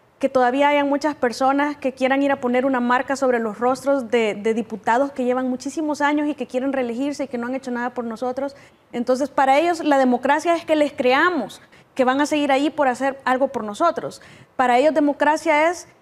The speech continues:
que nosotros, eh, o hacerle creer a la gente que una reforma de la Constitución busca un, un, un Estado autoritario, cuando no admiten que el sistema de democracia bajo el cual nos han regido o nos han gobernado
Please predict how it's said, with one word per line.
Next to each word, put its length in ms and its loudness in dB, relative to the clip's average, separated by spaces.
que 120 2
nosotros, 760 0
eh, 300 0
o 180 4
hacerle 340 -2
creer 240 2
a 60 2
la 100 2
gente 440 -4
que 120 -2
una 160 2
reforma 380 -2
de 80 2
la 80 -2
Constitución 640 -4
busca 500 -2
un, 560 2
un, 220 -4
un 200 0
Estado 300 0
autoritario, 720 -2
cuando 300 2
no 240 2
admiten 800 0
que 80 -6
el 80 -4
sistema 680 -2
de 160 -8
democracia 600 -2
bajo 220 -6
el 60 -8
cual 260 -2
nos 180 -8
han 140 -4
regido 400 -2
o 40 -6
nos 160 -10
han 120 -6
gobernado 640 -2